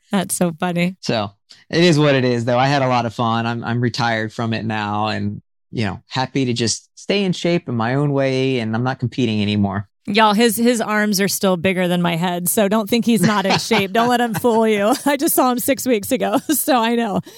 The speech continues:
Speaker 1: Um, okay, you have published two books also. Um, one is If I Had Known,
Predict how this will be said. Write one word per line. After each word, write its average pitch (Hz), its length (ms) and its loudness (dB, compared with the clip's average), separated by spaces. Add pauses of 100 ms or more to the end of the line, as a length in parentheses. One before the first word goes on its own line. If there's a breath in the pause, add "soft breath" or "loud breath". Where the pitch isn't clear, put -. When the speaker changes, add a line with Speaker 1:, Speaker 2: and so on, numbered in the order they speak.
(300 loud breath)
Speaker 1:
Um, 262 280 0
okay, 269 240 0
you 254 280 0
have 466 100 -2
published 277 460 0
two 294 160 2
books 202 260 -2
also. 185 480 2
Um, 190 300 4
one 226 180 0
is 233 160 0
If - 180 0
I 220 120 2
Had 247 180 0
Known, 190 340 2